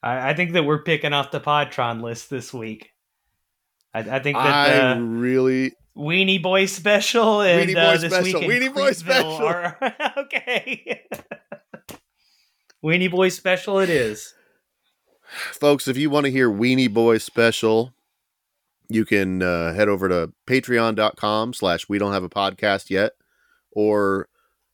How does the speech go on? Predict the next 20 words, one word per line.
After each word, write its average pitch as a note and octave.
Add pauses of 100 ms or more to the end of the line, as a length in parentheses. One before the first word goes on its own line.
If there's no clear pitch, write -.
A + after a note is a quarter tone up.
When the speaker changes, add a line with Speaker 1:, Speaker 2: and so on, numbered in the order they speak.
(160)
Speaker 2:
whitehouse D3
dot A#2+
boats. - (460)
That's E2
our E2
vanity A2+
U A#2+
R A#2+
L. B2+ (1040)
Sign C3
up D#3
to D3
support C#3
us, D#3 (100)
and A2+
you'll A2+
get A#2
access A#2
to A#2+ (540)
the, A2